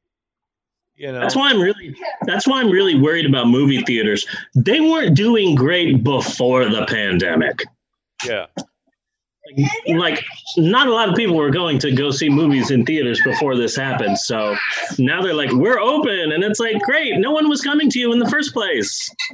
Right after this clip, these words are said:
Speaker 1: Yeah.
Speaker 2: You know?
Speaker 1: I, I, I mean, it's, I, I like to see something that is some kind of a spectacle movie in
Speaker 2: Yeah.
Speaker 1: a theater.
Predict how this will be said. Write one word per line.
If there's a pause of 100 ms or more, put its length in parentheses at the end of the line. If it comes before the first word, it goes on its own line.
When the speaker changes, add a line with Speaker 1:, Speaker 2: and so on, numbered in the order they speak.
(120)
Speaker 1:
Yeah. (880)
Speaker 2:
You
know? (220)
Speaker 1:
I,
I,
I
mean,
it's, (2500)
I,
I
like
to
see
something
that
is
some
kind
of
a
spectacle
movie (1120)
in
Speaker 2:
Yeah.
Speaker 1:
a
theater.